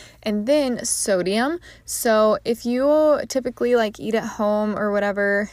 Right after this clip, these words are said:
your sodium intake's probably gonna be relatively the same. You probably salt your foods about the same, eat generally the same foods. So if you go out to eat, even if you order chicken, broccoli, and rice, and they,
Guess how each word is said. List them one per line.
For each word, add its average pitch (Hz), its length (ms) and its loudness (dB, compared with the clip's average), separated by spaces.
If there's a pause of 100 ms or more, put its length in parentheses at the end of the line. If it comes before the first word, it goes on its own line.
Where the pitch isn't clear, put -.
your 226 140 -2
sodium 214 360 -2
intake's 202 320 -6
probably 208 240 -2
gonna 208 140 -4
be 196 160 -6
relatively 185 540 -4
the 170 100 -6
same. 226 280 -4
You 214 80 -4
probably 190 260 -6
salt 226 240 0
your 226 100 -4
foods 220 260 -4
about 208 140 0
the 214 80 -6
same, 202 320 -6 (100)
eat 233 160 -6
generally 196 380 -4
the 185 100 -6
same 190 220 -10
foods. - 320 -10 (320)
So 226 260 2
if 226 240 -6
you 233 100 -6
go 254 140 2
out 254 220 0
to - 120 -12
eat, 208 320 -6
even 240 200 -4
if 262 160 -6
you 254 100 -4
order 202 320 2
chicken, 208 380 -4
broccoli, 196 380 -2
and 185 120 -6
rice, - 340 -6 (360)
and 208 380 -2 (100)
they, 208 560 2